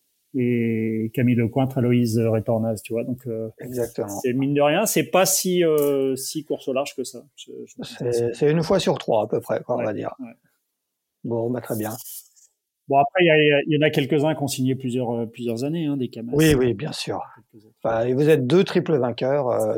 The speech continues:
Speaker 1: C'est ça.
Speaker 2: toi et,
Speaker 1: Ouais,
Speaker 2: et
Speaker 1: mais,
Speaker 2: Franck,
Speaker 1: euh,
Speaker 2: et Franck
Speaker 1: Franck, il,
Speaker 2: Camas.
Speaker 1: Franck, il est quand même marin de la décennie, quoi. C'est une autre
Speaker 2: Oui,
Speaker 1: chose.
Speaker 2: on rappelle
Speaker 1: Ouais.
Speaker 2: que Franck est marin de la décennie deux mille dix et deux mille vingt et que le tenant du titre est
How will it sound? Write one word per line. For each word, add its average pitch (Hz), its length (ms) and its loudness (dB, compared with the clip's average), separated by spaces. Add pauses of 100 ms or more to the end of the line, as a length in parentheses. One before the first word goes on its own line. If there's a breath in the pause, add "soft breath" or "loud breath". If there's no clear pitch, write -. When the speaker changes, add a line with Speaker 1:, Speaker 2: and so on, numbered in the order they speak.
Speaker 1:
C'est - 60 -6
ça. - 140 -6
Speaker 2:
toi 147 520 2
et, 131 160 0
Speaker 1:
Ouais, 151 120 2
Speaker 2:
et - 20 2
Speaker 1:
mais, 127 240 2
Speaker 2:
Franck, 127 100 2
Speaker 1:
euh, 120 320 0 (160)
Speaker 2:
et 156 80 0
Franck - 0 -
Speaker 1:
Franck, 185 300 0
il, - 20 0
Speaker 2:
Camas. 139 200 -2
Speaker 1:
Franck, - 220 0
il 127 120 0
est 120 60 -2
quand 120 100 -4
même 120 160 -2
marin 123 320 0
de 127 80 -2
la 113 80 -2
décennie, 131 500 -4
quoi. 107 140 -10
C'est 95 140 -20
une 104 120 -16
autre 131 80 0
Speaker 2:
Oui, 175 140 6
Speaker 1:
chose. - 180 -4 (180)
Speaker 2:
on 156 300 0
rappelle 127 300 2
Speaker 1:
Ouais. 147 60 -2
Speaker 2:
que 123 120 -4
Franck 143 380 -2
est 123 80 0
marin 135 340 0
de 123 80 0
la 117 80 0
décennie 123 460 -2
deux 123 140 0
mille 113 200 -2
dix 139 220 -2
et 131 60 2
deux 127 120 0
mille 120 160 0
vingt - 140 -4 (340 loud breath)
et - 140 4
que 190 100 2
le 156 160 4
tenant 135 320 0
du 113 160 -2
titre - 420 -2 (160)
est - 280 2